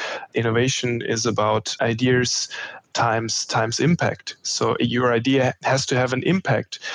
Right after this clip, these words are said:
And this is only reached, uh, when you ex-, execute on that idea, when you bring that idea to life and launch it to a market.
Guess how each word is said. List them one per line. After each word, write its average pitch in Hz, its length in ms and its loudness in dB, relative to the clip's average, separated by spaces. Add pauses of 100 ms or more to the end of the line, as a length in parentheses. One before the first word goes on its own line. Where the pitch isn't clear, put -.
(320)
And 113 180 0
this 131 140 0
is 127 200 -4
only 156 360 4
reached, 151 480 2 (120)
uh, 120 120 0
when 117 240 0
you 120 160 0
ex-, - 240 -2
execute - 580 0
on 110 120 0
that 107 220 0
idea, 110 400 2
when 113 140 2
you 113 80 0
bring 135 300 2
that 123 240 0
idea 117 320 2
to - 160 -4
life 123 360 2
and 110 160 -2
launch 120 300 0
it 120 100 -6
to - 140 -4
a - 20 0
market. 117 540 -2